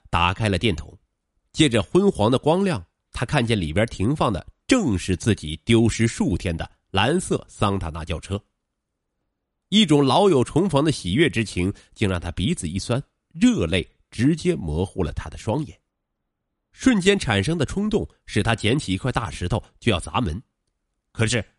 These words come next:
一种强烈的责任感抑制了自己的鲁莽。他把大石头远远地抛进了荒草中，然后和江南一起隐蔽在一堆乱石后面。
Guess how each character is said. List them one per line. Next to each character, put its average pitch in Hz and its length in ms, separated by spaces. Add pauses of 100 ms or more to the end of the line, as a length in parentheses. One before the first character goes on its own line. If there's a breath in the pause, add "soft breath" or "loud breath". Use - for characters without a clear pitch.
(260)
一 123 120
种 113 140
强 113 320
烈 190 120
的 110 80
责 98 160
任 123 160
感 82 240 (160)
抑 135 240
制 87 180
了 80 240
自 104 160
己 - 140
的 - 80
鲁 76 220
莽。 - 140 (1080)
他 156 100
把 143 140
大 143 160
石 131 140
头 139 240
远 107 160
远 110 160
地 92 140
抛 110 320
进 107 160
了 85 60
荒 117 220
草 71 220
中， 98 180 (440)
然 110 180
后 117 200 (140 soft breath)
和 107 120
江 180 220
南 139 180
一 135 100
起 78 280 (100)
隐 87 240
蔽 110 120
在 85 160
一 82 120
堆 101 320
乱 113 240
石 101 180
后 139 160
面。 - 140